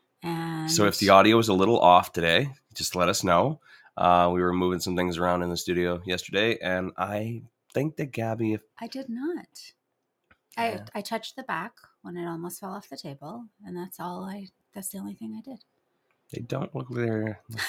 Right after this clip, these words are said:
Speaker 2: they don't look like they're in the right spots.
Speaker 1: <laughs> You know
Speaker 2: So
Speaker 1: what I
Speaker 2: let
Speaker 1: haven't
Speaker 2: us know.
Speaker 1: done? I, I'm not, I haven't joined the podcast.
Speaker 2: Yeah, can you turn your volume down?
Speaker 1: I, I can.
Speaker 2: Okay. <laughs> All right,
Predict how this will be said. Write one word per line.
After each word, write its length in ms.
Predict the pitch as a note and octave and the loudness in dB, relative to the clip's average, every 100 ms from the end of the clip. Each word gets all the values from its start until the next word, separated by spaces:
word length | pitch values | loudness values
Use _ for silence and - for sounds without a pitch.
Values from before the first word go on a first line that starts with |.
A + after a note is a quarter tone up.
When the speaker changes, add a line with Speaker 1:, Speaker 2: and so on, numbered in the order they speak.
| - | -6
Speaker 2:
they 80 | G#2+ | 6
don't 200 | - - | 6 8
look 160 | - A2+ | 4 4
like 140 | G#2+ | 2
they're 160 | G2+ G2 | 4 2
in 60 | F#2+ | 6
the 60 | |
right 180 | F2+ F2+ | 6 4
spots. 580 | - - F2 D#2+ - - - | 4 10 10 10 0 -10 -10
Speaker 1:
<laughs> 400 | - - - - | -12 -14 -12 -6
You 80 | |
know 80 | A3+ | 6
Speaker 2:
So 80 | A#2 | 8
Speaker 1:
what 80 | G#2+ | 10
I 20 | |
Speaker 2:
let 120 | A2+ | 10
Speaker 1:
haven't 80 | A2+ | 8
Speaker 2:
us 40 | A2+ | 6
know. 180 | G#2 F#2+ | 6 4
Speaker 1:
done? 160 | A#3 - | -2 -8
I, 200 | F#3 G#3 G#3+ | -8 -6 -8
I'm 260 | F#3+ G#3+ | -6 -4
not, 240 | A#3 B3+ B3+ A3+ | -6 -8 -10 -12
I 60 | |
haven't 300 | G#3 A#3 B3 | -10 -8 -8
joined 280 | A3+ A3+ A#3 | -8 -6 -8
the 80 | A#3 | -10
podcast. 640 | - B3+ - D3+ - - - - | -16 -16 -14 -16 -14 -20 -16 -6
Speaker 2:
Yeah, 160 | F2 | -4
can 60 | E2+ | -4
you 80 | F2+ | -8
turn 160 | - F2+ | -4 -2
your 100 | E2 | 0
volume 200 | F2 F#2+ | 0 -2
down? 160 | B2+ - | -6 -8
Speaker 1:
I, 100 | E2 E3+ - | -18 -18 -20
I 20 | |
can. 300 | F#3 G#3+ G#3 | -16 -12 -12
Speaker 2:
Okay. 180 | - - _ _ _ - - | -14 -18 _ _ _ -10 -6
<laughs> 460 | - - D#4 - - | -6 -6 -8 -2 6
All 160 | F#2 | 8
right, 160 | F2+ | 8